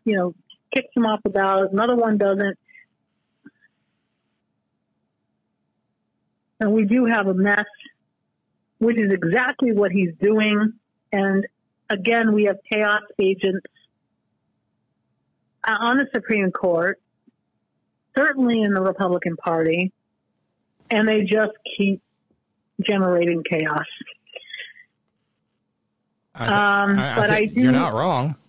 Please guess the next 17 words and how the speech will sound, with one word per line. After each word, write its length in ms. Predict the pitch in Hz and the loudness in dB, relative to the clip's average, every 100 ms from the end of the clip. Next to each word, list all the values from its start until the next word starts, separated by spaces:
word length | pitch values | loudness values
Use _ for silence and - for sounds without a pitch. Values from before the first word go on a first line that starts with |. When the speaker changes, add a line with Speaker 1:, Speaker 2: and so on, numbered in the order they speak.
| - | -4
Speaker 1:
I 120 | 220 | -4
do, 220 | 214 240 - _ _ _ _ 190 - _ _ _ _ _ _ _ - | -2 -6 -6 _ _ _ _ -20 -20 _ _ _ _ _ _ _ -4
and 160 | 233 | 0
I 120 | 240 233 | 2 2
do 220 | 262 285 285 | 2 0 0
think 240 | 285 240 | 0 2
that, 420 | 214 208 202 202 180 - - | 0 0 0 0 -4 -14 -8
um, 420 | 202 190 180 185 180 _ _ _ _ _ _ _ - | -4 -2 0 -2 -4 _ _ _ _ _ _ _ -4
I 200 | 233 262 | 0 2
would 280 | 262 254 208 | 2 0 0
be 540 | 226 226 220 208 202 _ _ - | 0 2 2 2 0 _ _ -2
extremely 600 | 240 - - 254 240 226 | -2 -2 -4 0 2 2
worried 400 | 202 190 185 175 | 2 2 0 0
and 160 | 175 170 | 0 -2
shocked 460 | - 170 165 - - - _ _ _ _ _ _ _ _ _ _ _ _ _ _ _ _ _ _ - | -2 -2 -4 -6 -12 -16 _ _ _ _ _ _ _ _ _ _ _ _ _ _ _ _ _ _ -4
if 300 | 240 220 202 - - - _ _ _ _ _ _ _ _ _ _ _ - | 0 2 0 -6 -18 -20 _ _ _ _ _ _ _ _ _ _ _ -2
they 180 | 220 | 0